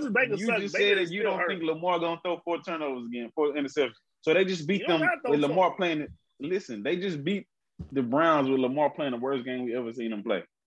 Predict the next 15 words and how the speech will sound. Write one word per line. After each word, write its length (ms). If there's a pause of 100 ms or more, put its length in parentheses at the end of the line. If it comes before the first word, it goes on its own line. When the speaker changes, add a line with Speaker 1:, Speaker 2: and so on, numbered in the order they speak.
(160)
Speaker 1:
It's 120
not 160
a 80
guaranteed 720
win 160
against 240
the 60
Browns. 280
It's 120
a 60
guaranteed 420
win 100
against 320
the 60
Steelers. 180